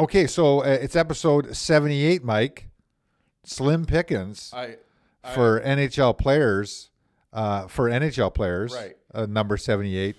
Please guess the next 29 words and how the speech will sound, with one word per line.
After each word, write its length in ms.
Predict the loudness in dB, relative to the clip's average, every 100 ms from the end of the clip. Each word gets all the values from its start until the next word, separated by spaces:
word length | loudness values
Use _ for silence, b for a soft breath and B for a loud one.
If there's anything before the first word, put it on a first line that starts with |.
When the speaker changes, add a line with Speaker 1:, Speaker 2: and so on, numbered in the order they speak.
| _
Speaker 2:
I 120 | -16
can't 260 | -14 -14 -14
even 180 | -16 -18
think 240 | -20 -20
of 120 | -20
one. 360 | -20 -16 -16 -12
Speaker 1:
Okay, 220 | -12 -6 -6
the 180 | -4
most 300 | 0 0 0
notable, 560 | -2 4 4 4 0 -2
and 80 | -4
if 120 | -6
you 340 | -6 -6 -8 -8
wanna 260 | -4 -4 -2
call 260 | 2 2
it 120 | 2
notable, 640 | -4 -2 0 -2 -4 -6 -6 -14 _ b
Speaker 2:
<laughs> 260 | -20 -6
Speaker 1:
uh, 220 | 0 0 2
was 140 | 0
a 60 | 0
guy 220 | 2 2
named 340 | 0 -4 -6 -4
Mark 500 | 2 2 2 -10 _ _ _ _
Pouliot, 720 | -4 -4 0 2 4 2 -4 _ _ _ _ _ -10
P 220 | -6 -4
O 160 | -2 -2
U 320 | -2 -2 -2
L 400 | -2 0 -2